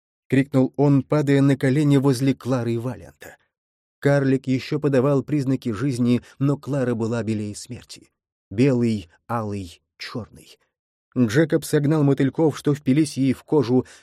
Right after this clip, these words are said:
и, срывая с себя белый китель, выронил листья. Крови на кителе вполне достаточно, но где взять черный? Он накрыл Клару кителем,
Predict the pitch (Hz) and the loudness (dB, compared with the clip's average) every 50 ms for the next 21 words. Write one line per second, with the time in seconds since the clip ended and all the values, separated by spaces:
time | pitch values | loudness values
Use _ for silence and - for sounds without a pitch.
0 | _ _ - 139 139 - - 135 143 143 165 160 156 147 - - 143 139 156 151 | _ _ 0 0 0 0 0 0 0 0 0 0 -2 -4 -4 -4 -2 0 0 0
1 | 139 143 147 139 139 135 127 _ - 160 151 - - 143 135 131 123 120 127 123 | 2 0 0 0 0 -2 -4 _ -10 -10 -8 -4 -2 0 2 2 2 2 0 0
2 | 117 110 113 113 110 113 123 - - - - 110 85 - _ _ _ _ _ _ | -2 -2 -4 -4 -6 -8 -10 -12 -14 -16 -16 -18 -18 -20 _ _ _ _ _ _
3 | _ _ _ _ _ - 123 131 151 147 139 135 139 135 127 165 151 151 147 139 | _ _ _ _ _ 0 4 4 6 6 6 6 4 4 2 -2 -2 0 0 0
4 | 135 - - 139 139 143 151 147 131 120 123 120 - - 160 151 147 131 127 - | 0 -2 -2 0 2 2 2 2 2 0 -2 -4 -4 -4 -4 -4 -4 -4 -6 -2
5 | 147 139 131 135 131 113 104 107 135 113 101 95 113 107 - - - - 117 107 | 2 2 4 2 2 0 -2 -4 -4 -4 -4 -8 -10 -12 -12 -14 -16 -16 -16 -16
6 | - - - - - - _ _ _ _ _ _ _ _ - 117 117 123 123 123 | -18 -20 -20 -20 -20 -20 _ _ _ _ _ _ _ _ 0 2 4 6 6 6
7 | 123 117 - 117 131 143 135 123 - 123 135 135 123 123 117 - 160 143 - 135 | 4 4 2 2 2 2 2 2 2 2 2 2 2 2 0 -2 -4 -2 0 2
8 | 131 131 135 127 | 4 4 2 0